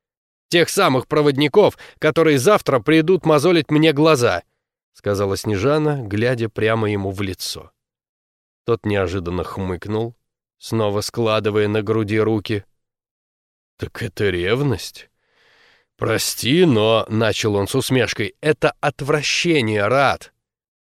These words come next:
Просто отвращение и ничего больше!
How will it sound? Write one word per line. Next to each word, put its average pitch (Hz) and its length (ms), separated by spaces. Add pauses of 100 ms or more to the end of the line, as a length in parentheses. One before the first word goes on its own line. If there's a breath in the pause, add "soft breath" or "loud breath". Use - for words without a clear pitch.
(180)
Просто - 640
отвращение 151 1080
и 123 40
ничего 160 440
больше! 151 540